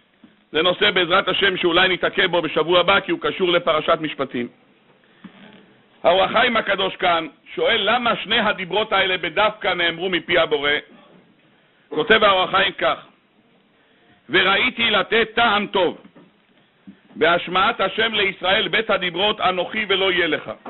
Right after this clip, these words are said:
כי הם בית שורשים ובית כללות המצוות, מצוות עשה ומצוות לא תעשה." כותב האור החיים,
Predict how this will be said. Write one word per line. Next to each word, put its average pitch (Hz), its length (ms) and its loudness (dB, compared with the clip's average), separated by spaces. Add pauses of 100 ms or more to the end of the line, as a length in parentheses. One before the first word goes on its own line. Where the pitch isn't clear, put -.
(840)
כי 190 200 2
הם 190 140 0
בית 247 200 2
שורשים 226 680 0 (720)
ובית 170 360 2 (420)
כללות 170 480 0
המצוות, 196 720 -2 (520)
מצוות 160 500 2
עשה 208 400 4
ומצוות 196 480 -4
לא 180 160 4
תעשה." 135 360 -2 (1000)
כותב 214 320 2
האור 208 200 4
החיים, 165 320 -2